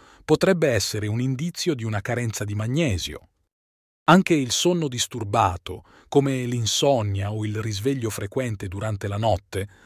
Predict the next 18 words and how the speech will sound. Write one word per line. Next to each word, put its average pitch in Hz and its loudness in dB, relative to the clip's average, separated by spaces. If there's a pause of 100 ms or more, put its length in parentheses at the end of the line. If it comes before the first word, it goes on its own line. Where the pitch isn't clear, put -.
(140)
non 143 4
va 151 4
trascurato. 107 -6 (440)
Il 151 6
magnesio 175 2
è 123 -2
fondamentale 139 -2
per 107 -6
la 110 -4
sintesi 110 -4
di 104 -8
gaba, 95 0 (420)
un 135 2
neurotrasmettitore 127 -2
che 104 -8
favorisce 135 -4
il 117 -4
rilassamento 127 -2